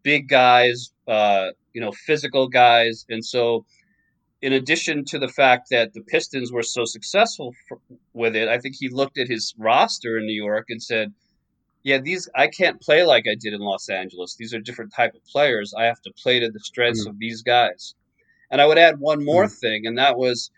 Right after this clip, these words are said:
Speaker 1: you know, the objective was to beat the Bulls. The Bulls were the team to beat, and they had Michael Jordan, and they had Scottie Pippen,
Speaker 2: Mm.
Speaker 1: and the Knicks weren't gonna beat them with athleticism, right? Jordan and Pippen were the better athletes.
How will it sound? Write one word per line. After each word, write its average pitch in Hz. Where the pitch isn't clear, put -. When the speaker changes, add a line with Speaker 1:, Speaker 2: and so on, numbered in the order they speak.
Speaker 1:
you 131
know, 147
the 147
objective 147
was 131
to 127
beat 135
the 117
Bulls. -
The 113
Bulls 123
were 139
the 127
team 127
to 135
beat, 131
and 113
they 127
had 127
Michael 113
Jordan, 113
and 117
they 123
had 117
Scottie 127
Pippen, 120
Speaker 2:
Mm. -
Speaker 1:
and 117
the 113
Knicks -
weren't 165
gonna 139
beat 151
them 123
with 120
athleticism, 123
right? 131
Jordan 156
and 131
Pippen 147
were 120
the 107
better 110
athletes. -